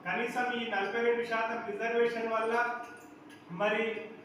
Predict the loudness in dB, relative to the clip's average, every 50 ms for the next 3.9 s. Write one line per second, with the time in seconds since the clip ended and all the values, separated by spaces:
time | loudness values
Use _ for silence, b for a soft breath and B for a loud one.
0 | -8 -2 0 0 0 2 2 0 0 0 0 -2 -2 0 2 4 6 6 6 4
1 | 2 0 -2 -4 -4 -4 -6 -6 -6 -4 -2 0 2 2 2 2 0 -2 -2 -2
2 | -4 -6 -8 -8 -8 -8 -8 -6 -4 -2 0 0 0 0 0 -2 -2 -4 -6 -8
3 | -6 -6 -8 -6 -6 -6 -4 -4 -2 0 2 2 2 2 2 0 -2 -6